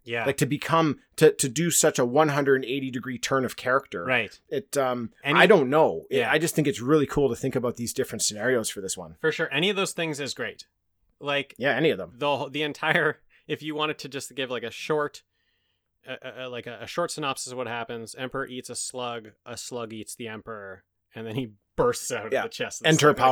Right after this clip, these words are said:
Speaker 1: Like,
Speaker 2: Palpatine.
Speaker 1: yeah, enter Palpatine. It's so good. Like, I think, this is my hot take,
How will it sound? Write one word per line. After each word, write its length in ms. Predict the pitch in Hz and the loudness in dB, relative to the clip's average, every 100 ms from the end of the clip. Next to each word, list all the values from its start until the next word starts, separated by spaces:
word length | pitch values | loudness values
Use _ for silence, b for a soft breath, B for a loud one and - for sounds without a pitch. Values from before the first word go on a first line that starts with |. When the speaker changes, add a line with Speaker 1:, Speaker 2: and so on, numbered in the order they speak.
| 123 | 4
Speaker 1:
Like, 100 | 120 | -4
Speaker 2:
Palpatine. 220 | 101 87 | -6 -4
Speaker 1:
yeah, 200 | 156 117 - - | -4 -4 -8 -8
enter 200 | 135 131 | -8 -4
Palpatine. 280 | 120 104 _ b | -6 -8 _ b
It's 200 | 156 165 | -6 -4
so 340 | - - 143 202 | -4 -4 0 0
good. 320 | 143 147 98 | 0 -2 -2
Like, 300 | 123 131 - _ _ _ _ _ _ | -6 -6 -8 _ _ _ _ _ _
I 240 | 131 156 220 | -2 0 0
think, 400 | - 151 107 - | -2 -2 -2 -6
this 160 | 151 147 | -6 -6
is 100 | 135 | -6
my 100 | 143 | -4
hot 240 | 127 127 | -2 -4
take, 380 | - 120 90 - | -4 -10 -10 -18